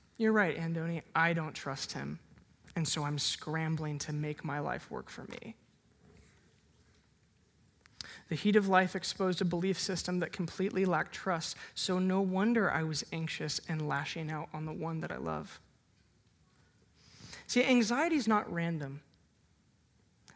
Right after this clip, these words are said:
There's a lie in our culture today that anxiety, you can catch anxiety like you catch a cold. All of a sudden it's like, "Whoa, I, I wasn't anxious and now I'm <laughs> anxious."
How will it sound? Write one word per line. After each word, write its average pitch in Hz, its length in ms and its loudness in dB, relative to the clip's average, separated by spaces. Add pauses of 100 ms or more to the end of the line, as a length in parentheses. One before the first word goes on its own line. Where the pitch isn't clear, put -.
There's 269 200 8
a 269 60 8
lie 190 240 8
in 196 100 6
our 175 100 4
culture 190 380 -2
today 180 260 2
that 175 220 2
anxiety, 196 420 6
you 196 120 2
can 190 140 -2
catch 220 220 -2
anxiety 190 460 4
like 175 220 0
you 175 40 -10
catch 180 200 -4
a 160 40 -6
cold. 170 360 -6
All 160 80 0
of 190 60 0
a - 40 -6
sudden 202 140 -2
it's 175 80 -4
like, 165 120 -6
"Whoa, 214 260 2
I, - 120 0 (420)
I - 60 6
wasn't 466 280 6
anxious 330 260 4
and 339 60 4
now 339 160 12
I'm 403 120 10
<laughs> 320 100 6
anxious." - 560 0